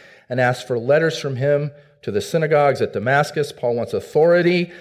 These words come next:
so that if he found any belonging to the way, Christianity,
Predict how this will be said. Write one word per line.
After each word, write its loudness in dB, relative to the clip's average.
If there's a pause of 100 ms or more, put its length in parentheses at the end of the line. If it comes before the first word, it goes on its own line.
(280)
so 2
that 2
if 2
he -4
found -2
any -2
belonging -2
to -16
the -8
way, 0 (580)
Christianity, -2